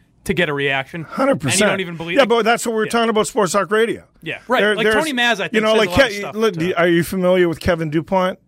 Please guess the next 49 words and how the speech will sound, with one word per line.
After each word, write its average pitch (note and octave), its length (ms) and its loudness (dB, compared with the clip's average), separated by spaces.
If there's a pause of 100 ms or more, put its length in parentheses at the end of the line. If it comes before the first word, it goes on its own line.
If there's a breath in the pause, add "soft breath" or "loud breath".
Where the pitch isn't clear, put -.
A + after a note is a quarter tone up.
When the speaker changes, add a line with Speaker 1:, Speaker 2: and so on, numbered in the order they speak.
(340)
Speaker 2:
I - 60 0
Speaker 1:
Uh, E3+ 60 2
Speaker 2:
think, G3 100 2
Speaker 1:
yes. - 160 -6
Speaker 2:
I G3+ 40 -6
think F3+ 120 0
Speaker 1:
Yeah, A3 60 2
yeah, - 80 -4
Speaker 2:
he's D#3+ 180 -4
Speaker 1:
yeah. E3 60 -10
Speaker 2:
retired E3+ 420 -2
from D#3 140 -10
the C3 80 -4
Globe. C#3+ 360 0
You D#3+ 280 -2
know, D3 100 0
he F3+ 140 0
used - 180 -2
to, C#3+ 160 -2 (300 loud breath)
he, - 320 -2 (140 soft breath)
he G3+ 180 4
was F#3+ 580 0
the D3+ 140 -2
Shag E3+ 420 2
Shaughnessy D3+ 840 -2 (400 soft breath)
of B2 140 0
hockey. C3 440 -2
He F3 160 2
was, D#3 140 2
Speaker 1:
Right. A2 160 -6 (100)
Speaker 2:
he E3+ 140 0
was D#3 160 2
all E3+ 160 2
hockey, A#2+ 500 -8 (420 soft breath)
and, C3 600 0 (640 loud breath)
you F3 120 2
know, D3 180 -2
he, D#3 340 0
he E3+ 180 2
was D#3+ 220 2
the C#3+ 80 -2
same F3 340 0
way. F3+ 300 -2 (360 soft breath)
You D3 100 0
know, C#3+ 180 2
a-, D#3 180 -4
you D#3 120 -6
know, D3+ 120 -8
like, A#2 180 -14